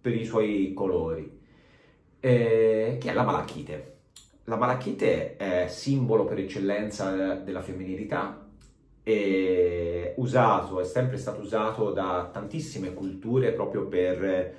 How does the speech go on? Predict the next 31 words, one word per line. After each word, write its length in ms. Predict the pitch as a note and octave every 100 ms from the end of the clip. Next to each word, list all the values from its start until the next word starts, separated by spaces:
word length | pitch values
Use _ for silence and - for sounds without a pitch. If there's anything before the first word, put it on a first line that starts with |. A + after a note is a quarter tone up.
| - _ _
onorare, 1080 | G#2+ G#2+ G#2+ G#2 A2 A2 A2+ A2 A2 - - - _ _ _
eh, 680 | G#2 G2 F#2 F2+ F2 E2+ E2+
la 100 | F#2
dea. 500 | F#2+ - C#2 B1+ - - _ - _ _ _ _ -
Eh, 220 | - F#2+
la 100 | F#2+
malachite, 920 | A2+ A2 C3 A2+ - - - - - -
eh, 420 | - G#2+ G2 F#2+ -
proprio 220 | - B2+
per 140 | C3
i 60 | A#2
suoi 260 | - B2+ B2+
colori 720 | B2 B2+ B2+ C3 G#2+ - - G#2+
veniva 340 | A2 G#2+ G#2+
anche 260 | A#2 A#2 -
chiamata, 760 | - G2 G2+ A2 G#2 G#2 F#2
per 180 | F#2 G#2+
chi 140 | -
lavorava 360 | A2+ G2 G#2 G#2
in 120 | G#2+
miniera, 840 | G#2+ A2 A2+ B2+ B2 G#2 F#2 - -
la 180 | G2+ G2+
verdura 1120 | G2 A2 - G#2 B2+ D3+ E3 E3 D3 C#3+ - - - - - - -
delle 480 | A#2+ B2+ A#2+ A2
rocce, 560 | G#2+ F#2 E2+ D#2+ - F2
no? 200 | F#2+ A2
Perché 200 | - G2
pensate, 1200 | F#2+ G2+ F#2+ G2+ G2 G2 G2 F#2 F2+ E2 D#2+ E2 -
dopo 260 | G#2+ F#2+
vi 120 | F#2
allego 840 | G2 F#2+ G2 G2 F#2+ F2+ E2+ -